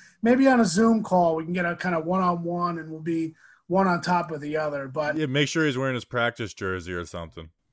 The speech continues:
Speaker 1: Yeah, I might
Speaker 2: <laughs>
Speaker 1: have to settle for, we got a shot of, uh, back at the combine, or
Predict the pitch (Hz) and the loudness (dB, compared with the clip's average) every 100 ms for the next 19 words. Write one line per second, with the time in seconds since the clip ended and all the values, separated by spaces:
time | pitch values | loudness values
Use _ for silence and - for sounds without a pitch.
0 | - 240 240 240 254 320 349 320 311 - | 0 6 6 6 6 6 4 4 2 6
1 | 294 277 254 247 247 220 233 285 285 - | 8 8 6 6 6 4 2 4 4 4
2 | 240 226 226 208 175 190 180 170 151 147 | 4 4 6 4 4 4 4 2 -2 -10
3 | _ _ _ _ _ 208 220 220 185 - | _ _ _ _ _ 4 4 2 -4 0
4 | 208 214 208 185 170 156 156 160 160 170 | 2 4 4 2 0 -2 -6 -10 -8 -4
5 | 185 | -2